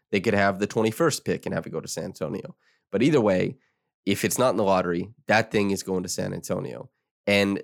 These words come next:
they're going to look at maybe they moved ten, sixteen spots back. If there's a guy rising in the draft that you really like, or if there's somebody who's undervalued who you really like,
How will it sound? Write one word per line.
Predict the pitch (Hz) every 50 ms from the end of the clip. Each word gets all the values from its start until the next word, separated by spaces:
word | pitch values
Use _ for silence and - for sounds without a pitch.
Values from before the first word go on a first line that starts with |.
| _ -
they're | 104 98 107 110 113
going | 113 117 117 113
to | 110 - 101
look | 98 98 95 -
at | 95 -
maybe | 87 95 90 92 90 95
they | 92 95 92
moved | 92 90 92 92 92 90 90 - - _ _ -
ten, | - 92 90 90 90 92 92 90 _ _
sixteen | - - - 98 90 - - - 98 90 98 92 90 87
spots | - - - - 85 82 82 - -
back. | - - - - - - _ - _ _ _ _ _ _ _ _ _ _ _ _ _ _ _ _ _ _ _ _ _ -
If | - 170 208 202 - -
there's | 180 180 156 139
a | 139
guy | 110 127 117 120 123
rising | 117 107 110 107 110 110 104 113 107
in | 101 101
the | 101
draft | 98 - 92 90 92 101 113 113 - _ _ _ -
that | 110 95
you | - 101 101 104
really | 101 113 113 104 104 98
like, | 87 90 90 95 104 113 - - - _ _ _ _ _ _ _
or | - 113 113
if | 110 107 -
there's | 131 127 117 -
somebody | - 104 104 110 127 127
who's | 120 113 107 95 - -
undervalued | 101 107 107 107 110 101 90 98 90 92 101 104 107 110 117 113 120 123 -
who | 104 101
you | 95 92 101 107 107
really | 95 92 92 101 98 110 107 95
like, | - 90 90 90 - - - _